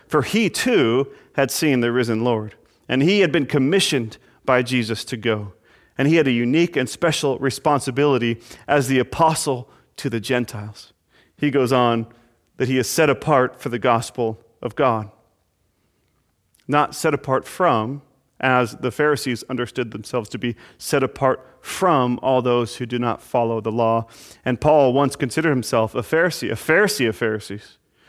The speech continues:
But now Paul is set apart to and for the gospel of God, the good news of God, that incomparably good news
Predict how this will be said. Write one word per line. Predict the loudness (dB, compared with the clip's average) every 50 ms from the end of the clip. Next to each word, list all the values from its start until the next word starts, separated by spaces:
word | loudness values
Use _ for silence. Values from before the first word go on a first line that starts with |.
| -20 _ _ _
But | -2 0 4
now | 6 6 6 6
Paul | 6 6 4 6 6 4
is | 2
set | 2 2 2 2
apart | 2 2 2 2 2 2 0
to | -4 -2 0 2 4 4 4 2 0 -2 -6 -16 -6 -2
and | 0 0 2 0
for | -2 -6 -2 0 2 4 4 6 6 6 4 4 2 -2 -14 -14 -4 -2
the | 0 2
gospel | 4 4 4 4 2 0 0 2 2 2 2 -2 -8 -12 -4
of | -4 -2 0
God, | 2 4 4 6 6 4 4 2 -2 -16 -16 -6 -2
the | -2 -2
good | -2 0 2 4 4 4 4
news | 4 2 2 2 2 2 2 0
of | -2 0 0
God, | 0 0 0 -2 -6 -12 _ _ _ _ _ _ _ _ _ _ _ _ _ _ _ _ 0
that | 4 4 4 4 0 -14 -10 0
incomparably | 2 2 4 4 2 2 2 0 0 0 -2 0 2 4 4 4 2 2 2 0 2 2 0
good | -2 -2 0 2 2 2 2 2 0 -4 -8 -6
news | -4 0 2 2 2 2 2 0 -4 -6